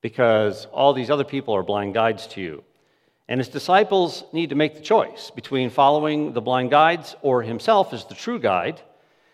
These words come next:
And, you know, you know the difference because anybody who contradicts the Lord Jesus is a blind guide.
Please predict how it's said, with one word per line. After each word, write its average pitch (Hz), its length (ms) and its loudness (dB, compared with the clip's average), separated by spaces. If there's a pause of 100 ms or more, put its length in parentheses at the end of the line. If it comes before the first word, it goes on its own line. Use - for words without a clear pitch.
(200)
And, 127 440 -2
you 147 80 -6
know, 123 100 -2
you 120 140 -4
know 160 120 0
the 123 80 -2
difference 98 480 -2
because 117 440 -6
anybody 143 320 -4
who 107 100 -8
contradicts 123 640 -8
the 104 100 -12
Lord 98 260 -6
Jesus 98 600 -12
is 98 120 -18
a 92 60 -14
blind 95 300 -8
guide. - 300 -6